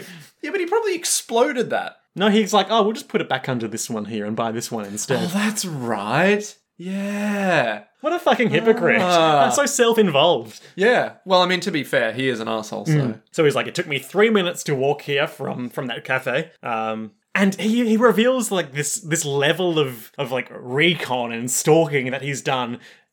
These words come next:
Speaker 2: since he became aware of the existence of other stand users and killed
Speaker 1: Mm.
Speaker 2: Shigechi.
Speaker 1: Mm.
Speaker 2: He's like,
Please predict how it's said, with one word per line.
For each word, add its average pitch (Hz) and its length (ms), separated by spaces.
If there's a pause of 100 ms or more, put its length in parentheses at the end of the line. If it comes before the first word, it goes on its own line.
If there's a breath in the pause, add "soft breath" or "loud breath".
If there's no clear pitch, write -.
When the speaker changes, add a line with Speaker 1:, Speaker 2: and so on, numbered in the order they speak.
Speaker 2:
since 175 280
he 185 80
became 160 340
aware 135 400
of 123 100
the 135 80
existence 135 380
of 151 60
other 135 160
stand 127 360
users 113 380
and 127 140
killed 139 160
Speaker 1:
Mm. 123 160
Speaker 2:
Shigechi. 131 460
Speaker 1:
Mm. 143 120
Speaker 2:
He's 139 140
like, 110 140